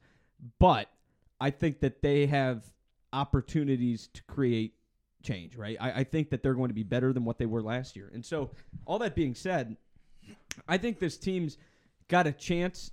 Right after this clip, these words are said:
to do something great, right? So, when you go back to last year, the start of the season ended, right? I, if you don't have a rocky start like you did last year,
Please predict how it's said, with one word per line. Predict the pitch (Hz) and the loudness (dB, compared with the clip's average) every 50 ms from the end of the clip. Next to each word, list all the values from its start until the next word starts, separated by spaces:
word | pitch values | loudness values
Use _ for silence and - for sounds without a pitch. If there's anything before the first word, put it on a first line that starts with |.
| - - | -10 -6
to | - 123 | -6 -2
do | 120 151 160 | 0 0 -2
something | 147 - - - - - 117 110 | -2 -2 -6 -6 -6 -6 -8 -6
great, | 98 113 101 - - - - | -6 -6 -8 -10 -12 -4 -2
right? | 135 131 143 139 | 0 0 0 -2
So, | - - 170 147 135 131 - - - - _ - | -2 -2 0 0 0 -2 -4 -10 -18 -20 _ -4
when | 143 143 151 | 0 2 2
you | 151 | 6
go | 156 240 | 6 6
back | 254 247 - - | 6 6 4 2
to | 165 | 0
last | 160 160 156 147 139 - - | 0 0 0 0 -2 -2 -4
year, | 135 113 110 110 123 _ _ _ _ - _ _ _ _ _ _ _ _ _ _ - - | -4 -4 -4 -6 -12 _ _ _ _ -20 _ _ _ _ _ _ _ _ _ _ -20 -10
the | 131 143 | -10 -10
start | - - 226 254 254 185 | -6 -2 0 2 2 0
of | |
the | 147 | -2
season | - - - 196 180 127 113 110 | -4 -8 -8 -8 -8 -8 -8 -8
ended, | 120 123 98 87 - _ _ _ _ _ _ _ _ _ _ _ _ _ | -8 -8 -8 -10 -16 _ _ _ _ _ _ _ _ _ _ _ _ _
right? | - 131 135 139 139 - | 0 2 4 4 2 2
I, | 139 156 170 - | 0 0 0 2
if | 165 165 156 - | 2 2 2 2
you | 151 190 247 277 | 0 0 2 4
don't | 233 233 220 190 165 | 4 4 4 4 2
have | 156 160 175 180 | 2 0 0 0
a | 151 139 | 0 0
rocky | 135 143 156 165 - 160 | 0 0 -2 -2 -4 -6
start | 135 - - 160 160 135 | -8 -6 -6 -6 -6 -4
like | 143 139 120 | -6 -6 -6
you | 135 | -4
did | 139 147 127 | -4 -4 -4
last | 127 143 165 175 - - - | -4 -4 -4 -4 -6 -6 -8
year, | 120 113 | -8 -8